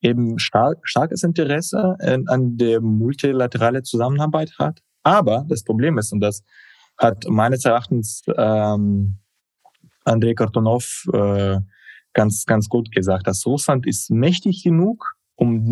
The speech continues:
nicht ein Teil von anderen Allianzen zu sein zu müssen. Aber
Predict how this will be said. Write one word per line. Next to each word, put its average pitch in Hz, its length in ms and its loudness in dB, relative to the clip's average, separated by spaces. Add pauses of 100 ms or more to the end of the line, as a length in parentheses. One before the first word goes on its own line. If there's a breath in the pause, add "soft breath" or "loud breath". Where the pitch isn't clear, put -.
(100)
nicht 220 440 0
ein 98 280 2
Teil 95 300 0
von 101 220 0
anderen 98 440 0
Allianzen 98 640 0
zu 165 140 -2
sein 175 360 0
zu - 140 -2
müssen. 180 420 -2 (440 loud breath)
Aber 165 600 4